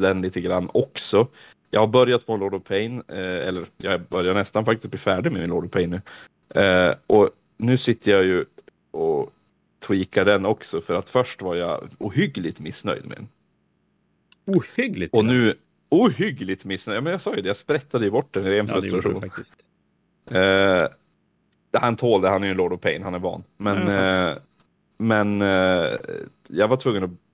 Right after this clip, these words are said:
Speaker 1: sitta och måla någonting annat en stund för att faktiskt kunna, eh, samla tankarna, liksom. Och sen så, ja.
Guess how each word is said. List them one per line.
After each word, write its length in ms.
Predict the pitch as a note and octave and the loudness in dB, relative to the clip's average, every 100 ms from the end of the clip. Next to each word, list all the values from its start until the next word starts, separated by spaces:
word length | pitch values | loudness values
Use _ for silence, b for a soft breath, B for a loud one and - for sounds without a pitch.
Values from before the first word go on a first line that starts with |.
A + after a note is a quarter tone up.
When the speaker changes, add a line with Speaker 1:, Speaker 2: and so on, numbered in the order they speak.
| _ | _
Speaker 1:
sitta 280 | - G#2 G2 | -6 -4 -2
och 60 | G2+ | 0
måla 260 | G2+ F#2+ | 2 2
någonting 240 | F#2 F#2 G2+ | 0 0 0
annat 280 | A2 D#2+ | 0 -4
en 100 | D2+ | -8
stund 320 | - - - C#2+ | -6 -6 -6 -4
för 120 | E2 | -4
att 80 | - | -2
faktiskt 460 | E2+ - - - | -6 -6 -12 -10
kunna, 360 | - F2 F2 - - b b _ _ _ _ _ - | -8 -8 -8 -12 -18 b b _ _ _ _ _ -10
eh, 280 | F#2 B1 G#1 | -4 -4 -4
samla 420 | - G#2+ F#2+ F#2+ | 0 0 2 -2
tankarna, 500 | - G2+ F#2+ - F#2+ | -2 -4 -2 -2 0
liksom. 380 | E2+ - A2+ G2+ - - _ | -4 -8 -12 -12 -16 -20 _
Och 400 | - G#2 G#2 G2+ - - _ _ | -2 2 4 4 2 -8 _ _
sen 280 | - C#3+ C#3 | 0 0 0
så, 300 | B2+ A#2+ G#2 | -2 -2 -2
ja. 280 | - B2 E2+ | 0 0 0